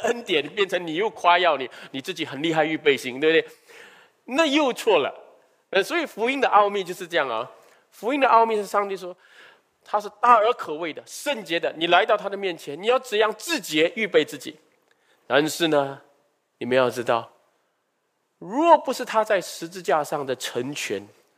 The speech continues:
成就，若不是他向你先施恩，没有一个人能够来到他面前。不管你用多少的预备，也不能来到他的面前。你们，你，你明白吗？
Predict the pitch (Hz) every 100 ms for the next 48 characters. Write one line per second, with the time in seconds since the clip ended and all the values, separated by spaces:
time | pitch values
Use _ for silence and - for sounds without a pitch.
0 | - - - 120 123 - 127 - _ _
1 | _ _ _ _ _ _ _ _ 247 330
2 | 285 254 214 220 233 196 165 - 240 226
3 | 220 - 214 220 170 - - _ 240 254
4 | 339 359 302 294 285 285 156 131 - -
5 | _ _ _ _ 175 190 165 135 135 131
6 | 135 113 - - _ _ _ _ - 294
7 | 262 247 294 247 - 320 330 339 320 214
8 | 190 202 233 208 202 147 - _ _ _
9 | _ _ _ - 147 175 160 143 147 139
10 | 135 120 107 - - _ _ _ _ _
11 | _ _ 160 190 185 175 180 180 180 180
12 | 165 139 139